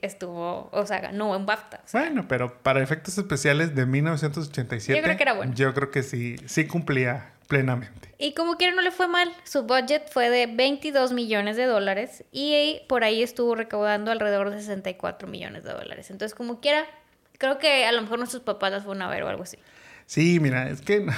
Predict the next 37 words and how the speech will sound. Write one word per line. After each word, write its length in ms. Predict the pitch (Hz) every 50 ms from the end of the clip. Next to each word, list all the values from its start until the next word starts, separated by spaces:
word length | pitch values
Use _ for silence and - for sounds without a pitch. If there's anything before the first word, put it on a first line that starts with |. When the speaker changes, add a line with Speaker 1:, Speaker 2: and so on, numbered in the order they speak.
| - -
Speaker 2:
<laughs> 160 | 110 110 117 131
nos 200 | 123 127 135 127
reímos 440 | - 143 143 143 156 180 202 220 -
obviamente 440 | 208 208 208 196 185 160 151 165 170
porque 300 | 185 180 170 - 196 143
la 120 | 139 139
estamos 500 | 135 - 151 139 147 156 175 175 - - - -
revisitando 760 | 165 170 175 175 170 143 147 143 143 - 143 131 135 147 156
ya 280 | 156 156 151 147 147
más 280 | 147 147 147 147 143 143
de 100 | 156 156
treinta 400 | 147 165 156 151 151 147 - 147
años 260 | 139 139 139 147 156
después. 440 | 156 143 143 - - 160 117 - - - - - _ - - - - -
Y 120 | - 139 127
pues 180 | 139 135 -
es 140 | 151 156 156
muy 180 | 160 175 180 175
fácil 340 | - 180 165 - 180 175
criticar 480 | - 185 185 180 165 139 - 147 139 139
algo 320 | 135 131 131 131 135 143
de, 320 | 147 143 131 120 117 - - -
de 280 | 131 120 123 123 127 120
esa 220 | 113 - 143 165
época. 380 | 180 170 156 143 - 117 - - - - - - - - - - - _ - _ _ _ _
Pero, 600 | - 180 185 190 190 202 202 202 190 - - - - _ _ _ _ _ _
pero 840 | - 156 160 165 170 170 170 165 165 165 165 165 160 160 156 156 - - -
vamos, 540 | 156 165 175 190 208 220 220 - - - -
vamos 300 | 175 156 160 175 208 202
a 80 | 240 233
tratar 260 | 196 180 156 160 156
de 100 | 156 160
ir 80 | 160 165
un 100 | 170 165
poquito 360 | 175 170 160 160 151 - 165
más 200 | 160 160 143 -
allá 320 | 160 151 143 147 135 127